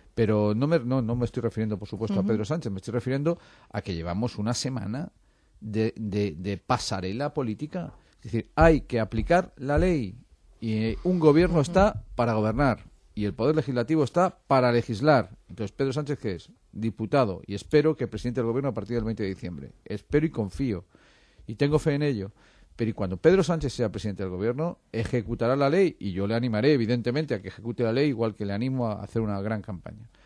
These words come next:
Speaker 1: Pero independientemente de eso, el presidente del gobierno actual es Mariano Rajoy y tiene que ejecutar la ley. Es que yo necesito ponerme de acuerdo con Rosell de la patronal, que está bien que se reúnan y que está bien que se dé esa imagen de unidad,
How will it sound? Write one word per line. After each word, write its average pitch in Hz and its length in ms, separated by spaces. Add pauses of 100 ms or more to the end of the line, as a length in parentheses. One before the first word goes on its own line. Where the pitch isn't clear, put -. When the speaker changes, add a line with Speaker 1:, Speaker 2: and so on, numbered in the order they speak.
(280)
Speaker 1:
Pero 101 180
independientemente 104 760
de 131 80
eso, 165 240
el 117 100
presidente 95 300
del 104 80
gobierno 120 160
actual 156 280
es 175 120
Mariano 139 320
Rajoy 180 400
y 104 80
tiene 123 200
que 156 60
ejecutar 165 320
la 143 60
ley. 156 160
Es 156 100
que 175 160
yo 185 160
necesito 190 720 (240)
ponerme 180 380
de 170 80
acuerdo 175 460
con 131 200
Rosell 143 520
de 120 120
la 107 100
patronal, 113 460
que - 80
está 175 180
bien 180 380 (120)
que 107 120
se 113 120
reúnan 113 560
y - 100
que 110 100
está 139 160
bien 170 160
que 156 80
se - 120
dé 156 240
esa 147 120
imagen 147 320
de 139 80
unidad, 139 340